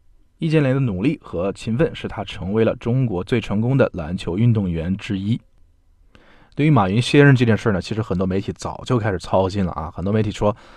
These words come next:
马爸爸卸任之后会不会按照他之前的承诺啊，去打压高房价啊，为我们这些年轻人买房做一些贡献呢？当然，还有一些媒体说啊，马爸爸最关心的还是像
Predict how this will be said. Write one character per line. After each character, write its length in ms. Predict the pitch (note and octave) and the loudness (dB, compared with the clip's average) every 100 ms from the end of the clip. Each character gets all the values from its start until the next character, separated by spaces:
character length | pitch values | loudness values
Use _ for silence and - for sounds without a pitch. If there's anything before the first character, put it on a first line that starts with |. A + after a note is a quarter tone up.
| - | -10
马 120 | - B2 | -2 0
爸 140 | E3+ | 2
爸 80 | D3 | 0
卸 160 | C3 | 2
任 140 | D#3 C#3+ | 0 0
之 100 | D3+ | 0
后 140 | D3 | 0
会 120 | C3+ | 2
不 80 | C#3 | 2
会 80 | C3 | 2
按 120 | C#3 | 2
照 80 | C3+ | 0
他 140 | A#2+ B2 | -2 -2
之 160 | - | -2
前 80 | C3 | 0
的 100 | B2 | 0
承 240 | B2 A2+ | 0 0
诺 160 | D3 E3 | 2 2
啊， 160 | A#2+ A#2+ - - - | 2 -4 -12 -20 -10
去 220 | - A2 | -2 -2
打 200 | G2+ - | 0 -2
压 140 | G2+ | 0
高 220 | B2 C#3 C#3 | 2 4 4
房 180 | B2 | 4
价 140 | C3+ C#3 | 4 2
啊， 200 | - D#2 | -2 -8
为 140 | G2 | -4
我 100 | F#2 | -4
们 80 | E2+ | -2
这 80 | F2+ | -2
些 120 | G2+ | -2
年 200 | G2+ A2 | 0 2
轻 140 | B2 | 4
人 180 | C3 A#2+ C3+ - - | 4 4 2 -4 -10
买 160 | G2 G2+ | -4 -2
房 220 | A2 A2+ | 2 2
做 120 | B2 | 4
一 60 | A#2 | 4
些 80 | A#2+ | 4
贡 180 | F3+ | 4
献 160 | E3 C#3 | 6 6
呢？ 160 | B2+ A#2 - _ _ - | 6 2 -2 _ _ -12
当 120 | F2 | -6
然， 80 | F2 | -4
还 140 | - | 0
有 60 | F#2+ | 0
一 20 | |
些 100 | F#2 | 0
媒 140 | E2+ F2+ | -4 -6
体 100 | F2 | -8
说 200 | - F2+ | -8 -8
啊， 200 | - D#2+ | -8 -10
马 220 | E2+ D2 | -10 -8
爸 100 | G2+ | -6
爸 140 | E2+ | -6
最 240 | E2 C3+ A2+ | -4 0 2
关 240 | A#2+ A#2+ | 4 4
心 180 | A#2 A#2+ | 4 2
的 120 | F2+ | 2
还 200 | - - | -4 -10
是 240 | - F#2 - | -8 -8 -8
像 180 | F2+ | -10